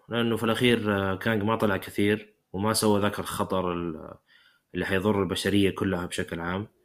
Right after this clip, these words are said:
آه، لوكي اتضرر بشكل أكبر، وفي الأخير حل المشكلة في الجزء الثاني،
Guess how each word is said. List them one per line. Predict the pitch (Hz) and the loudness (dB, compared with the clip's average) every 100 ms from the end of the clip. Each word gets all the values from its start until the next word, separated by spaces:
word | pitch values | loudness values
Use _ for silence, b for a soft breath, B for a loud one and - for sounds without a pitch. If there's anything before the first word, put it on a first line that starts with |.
| _ _ _ _ _ _ _ _ _ - | _ _ _ _ _ _ _ _ _ -12
آه، | 101 101 104 107 101 98 90 92 | -4 0 2 2 2 0 -2 0
لوكي | 110 139 139 123 117 113 107 98 95 | 6 6 8 8 8 8 6 4 2
اتضرر | 98 120 107 95 | 4 4 4 0
بشكل | - 107 101 | -2 -2 0
أكبر، | 101 107 104 113 | -2 0 0 0
وفي | 101 | 0
الأخير | 101 110 98 | 0 0 0
حل | - 104 | 0 0
المشكلة | 92 98 - 90 | 0 -2 -2 -4
في | 85 | -2
الجزء | 90 95 87 | -4 -4 -4
الثاني، | 76 - 95 104 117 | -6 -4 -2 -2 -6